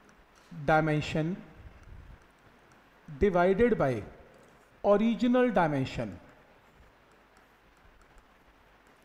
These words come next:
change in dimension divided by original dimension। आप ये formula लिखें, मैं समझाता हूँ exactly ये है क्या।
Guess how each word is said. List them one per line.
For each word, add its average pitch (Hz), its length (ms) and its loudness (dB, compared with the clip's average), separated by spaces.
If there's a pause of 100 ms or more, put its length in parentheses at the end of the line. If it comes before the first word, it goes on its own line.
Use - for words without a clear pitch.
(280)
change 190 320 -2
in 220 160 0
dimension 160 680 -2 (520)
divided 180 520 0
by 226 120 0 (100)
original 190 480 0
dimension। 123 460 -4
आप 180 160 -2
ये 226 80 0
formula 190 400 -2
लिखें, 220 280 0
मैं 226 140 -2
समझाता 151 440 -2
हूँ 208 140 0
exactly 170 480 -2
ये 190 80 -2
है 127 180 -4
क्या। - 180 -8